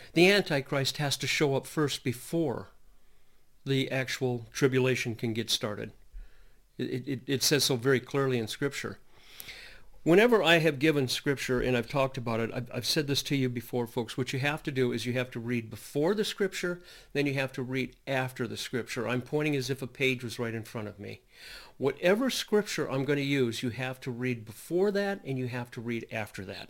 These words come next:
Let's get into Paul. Paul, First Thessalonians, Second Thessalonians, Paul is building churches. Churches are being established, and as these churches are being established, they write letters.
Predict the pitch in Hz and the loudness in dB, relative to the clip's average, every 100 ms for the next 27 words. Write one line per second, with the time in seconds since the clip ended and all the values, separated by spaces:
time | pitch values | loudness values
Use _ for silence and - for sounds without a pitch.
0 | - 120 - 147 143 127 - 110 - - | -6 -4 0 2 2 0 -2 -4 -4 -16
1 | - - - - - - 180 208 202 196 | -20 -20 -16 -16 -18 0 2 2 2 0
2 | 202 - 165 - 139 139 131 123 - 180 | 0 0 0 2 2 2 2 0 -2 0
3 | 160 - 131 - 123 120 123 123 - - | 0 0 -2 0 0 2 2 0 -2 0
4 | 170 165 120 120 175 170 156 - 113 - | 4 4 2 2 4 4 2 0 -2 -2
5 | 95 - - - - - - - - 202 | -6 -6 -10 -20 -20 -18 -16 -4 8 8
6 | 226 196 185 151 156 139 - 127 113 110 | 8 2 2 4 4 4 2 2 2 0
7 | 107 - 123 131 143 139 - 220 233 202 | -6 -2 0 0 0 -2 0 0 0 -2
8 | 196 156 190 180 - 127 98 110 131 - | -2 2 2 2 0 -4 -4 -4 -6 -8
9 | - - - - - - - - - - | -14 -20 -20 -20 -20 -20 -20 -20 -16 -8
10 | - 147 165 165 165 143 165 117 - | 2 6 8 8 4 4 2 2 -2